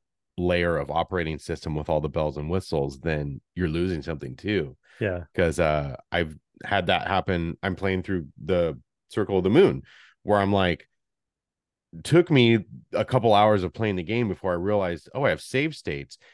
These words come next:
Speaker 1: 'cause I kept dying at a boss and having to go way back to
Speaker 2: Oh,
Speaker 1: the
Speaker 2: yeah.
Speaker 1: last save room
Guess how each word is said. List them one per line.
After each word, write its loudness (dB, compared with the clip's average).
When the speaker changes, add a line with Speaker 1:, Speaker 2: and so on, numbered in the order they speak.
Speaker 1:
'cause 6
I 4
kept 2
dying 2
at 4
a 4
boss 0
and -10
having -8
to -4
go -2
way 0
back 4
to 2
Speaker 2:
Oh, 2
Speaker 1:
the 4
Speaker 2:
yeah. 2
Speaker 1:
last 2
save 2
room -2